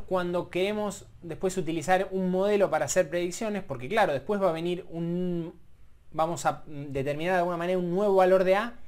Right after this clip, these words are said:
y queremos ver qué valor de B le va a corresponder, y nuestro modelo, ya sea una recta o un polinomio, va a poder calcular ese valor de B que le corresponde al valor de A que tenemos.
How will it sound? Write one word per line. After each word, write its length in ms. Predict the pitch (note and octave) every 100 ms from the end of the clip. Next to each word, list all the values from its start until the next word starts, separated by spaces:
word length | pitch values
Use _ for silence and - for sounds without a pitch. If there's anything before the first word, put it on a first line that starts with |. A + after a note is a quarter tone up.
| - -
y 100 | C#3
queremos 300 | D#3 F3 E3+
ver 220 | F3+ E3+
qué 120 | F#3
valor 280 | F#3+ F3+ F#3
de 140 | D#3+
B 180 | D#3+ G3+
le 140 | G3 D#3+
va 80 |
a 40 | E3
corresponder, 560 | D#3 C3 D3 F3+ G3+ C3
y 60 |
nuestro 300 | C3+ A#2+ -
modelo, 360 | B2 D#3 G3 D3
ya 120 | C3
sea 120 | B2+
una 140 | C3 A2+
recta 480 | D3 D3+ A#2+ A2 -
o 80 | G#2+
un 200 | B2 A2+
polinomio, 680 | A#2+ A#2 D3 F3 C#3+ C#3+ C#3+ - - - - -
va 180 | B2+ E3
a 60 | F3+
poder 240 | E3 F3
calcular 440 | E3+ D#3+ D#3 E3+ E3
ese 180 | -
valor 260 | C#3+ C#3 D3
de 120 | D3
B 320 | C#3+ D#3 E3+ - -
que 140 | B2+
le 100 | B2+
corresponde 480 | A#2+ B2+ A#2+ D#3 D3+
al 80 | C3+
valor 260 | B2+ C3+ C3+
de 80 |
A 100 | C3+
que 80 | B2+
tenemos. 480 | A#2 G#3+ F#3 G2+ -